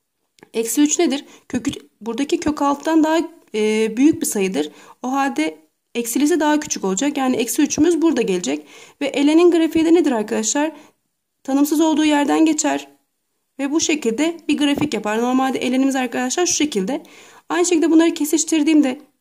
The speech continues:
bize kaç farklı kökü var dediğine göre ben bu iki fonksiyonu eşitlediğime göre ortak köklerini arıyorum. O halde nedir? Bir, iki, üç ve dört tane noktada kesiştikleri için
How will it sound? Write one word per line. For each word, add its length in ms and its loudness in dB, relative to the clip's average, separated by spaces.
bize 200 -2
kaç 220 -2
farklı 260 -2
kökü 240 -2
var 160 0
dediğine 240 2
göre 200 0
ben 180 2
bu 60 2
iki 180 0
fonksiyonu 380 0
eşitlediğime 540 0
göre 260 -2
ortak 380 -2
köklerini 380 -2
arıyorum. 400 -2
O 100 -2
halde 300 0
nedir? 280 -4
Bir, 320 -2
iki, 460 -4
üç 300 0
ve 180 -2
dört 220 -2
tane 180 0
noktada 300 0
kesiştikleri 580 -4
için 340 0